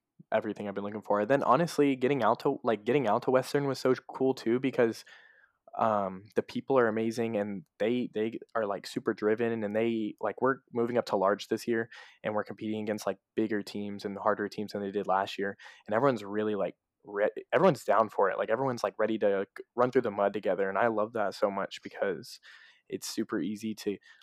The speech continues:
like, lose that, that grit and that, like, almost, like, um, using elbow grease whenever your team's, like, super talented, you know?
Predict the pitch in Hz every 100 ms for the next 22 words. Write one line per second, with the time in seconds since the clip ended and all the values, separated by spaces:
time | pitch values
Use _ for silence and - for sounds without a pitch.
0 | - 95 - _ _ - 110 107 113 113
1 | 110 101 - - 104 87 104 101 - 113
2 | - 104 95 - 131 151 117 - - -
3 | _ - 117 107 107 117 - 123 120 113
4 | 113 113 123 127 135 147 - 113 110 107
5 | 104 104 104 - 104 101 - 107 107 -
6 | 101 101 - 101 101 101